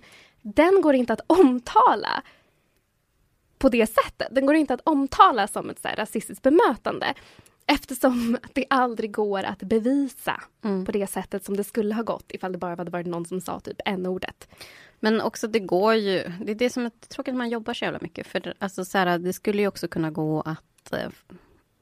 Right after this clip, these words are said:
Speaker 2: lägga ner lite tid om man hade. Och så här bara,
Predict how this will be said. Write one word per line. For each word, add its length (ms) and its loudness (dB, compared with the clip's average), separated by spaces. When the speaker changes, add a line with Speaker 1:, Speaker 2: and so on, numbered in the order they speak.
Speaker 2:
lägga 280 -2
ner 160 2
lite 200 -8
tid 320 -2
om 80 -2
man 120 -2
hade. 320 -8
Och 160 -8
så 80 -6
här 60 -2
bara, 240 -8